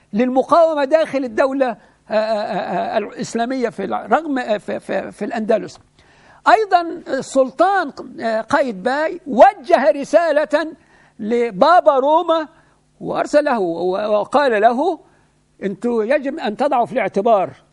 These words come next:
أن إحنا كمسلمين بنعامل المسلمين بشرع ربنا اللي علمنا: 'لا ينهاكم الله عن الذين لم يقاتلوكم في الدين ولم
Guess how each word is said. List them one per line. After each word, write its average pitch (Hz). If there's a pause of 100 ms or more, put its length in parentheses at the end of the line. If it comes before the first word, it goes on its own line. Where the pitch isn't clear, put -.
(500)
أن 202
إحنا 339
كمسلمين 285 (440)
بنعامل 277
المسلمين 302 (460)
بشرع 277
ربنا 285
اللي 254
علمنا: 330 (300)
'لا 254
ينهاكم 262
الله 247
عن 247
الذين 269
لم 269
يقاتلوكم 262
في 277
الدين 330 (360)
ولم 339